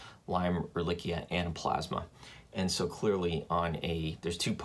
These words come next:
there's two scenarios here, not without looking into Coco's file. Um, two scenarios are that when we did our regular screening test for heartworm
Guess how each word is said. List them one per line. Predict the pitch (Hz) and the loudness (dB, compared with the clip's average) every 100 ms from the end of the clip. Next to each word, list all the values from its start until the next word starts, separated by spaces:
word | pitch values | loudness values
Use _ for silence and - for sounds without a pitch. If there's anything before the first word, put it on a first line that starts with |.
| - | -4
there's | - - | -2 0
two | - | 0
scenarios | 113 208 196 85 - | 2 4 6 4 4
here, | - | 2
not | 85 90 | 2 2
without | 208 87 | 2 4
looking | 90 - 92 | 4 2 0
into | 85 - | 0 0
Coco's | 92 90 87 | 0 0 -2
file. | - 95 90 - - - - - - | 2 4 4 2 -4 -14 -16 -8 -2
Um, | 82 82 | 0 0
two | 117 | 0
scenarios | 110 104 95 92 90 | 2 4 4 4 4
are | 85 82 | 4 4
that | 82 90 | 2 2
when | 85 | 0
we | |
did | 82 101 | 4 4
our | 98 87 | 4 4
regular | 87 87 80 | 2 2 0
screening | - 151 160 98 | 0 2 2 2
test | 80 67 - - | 0 -2 -4 -6
for | - | -2
heartworm | 85 80 82 78 | 0 0 0 -2